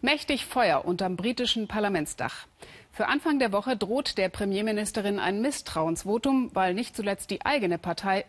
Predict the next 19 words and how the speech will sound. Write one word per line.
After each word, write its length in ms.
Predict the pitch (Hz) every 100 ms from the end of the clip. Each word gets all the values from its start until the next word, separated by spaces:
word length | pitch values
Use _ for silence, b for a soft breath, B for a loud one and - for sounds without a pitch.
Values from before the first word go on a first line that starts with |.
| _
unzufrieden 680 | 262 254 233 - 226 214
ist 260 | 214 202 -
mit 140 | 185
der 80 | 175
Mayschen 500 | 170 175 190 - 196 -
Brexit-Version. 800 | 180 165 - - - - - - - B B B B
Brexit, 480 | - 285 - 294 -
aber 260 | - 175 175
trotzdem 460 | - 220 - 214 196
Verbleib 460 | 196 175 180 208
in 100 | 196
der 160 | 185 165
Europäischen 560 | 175 180 185 175 170
Zollunion, 640 | 170 269 269 269 240 240 233 -
das 240 | 151 180
sei 140 | 156
viel 400 | 151 - 254 277
zu 180 | 262 202
weich. 380 | 170 - - -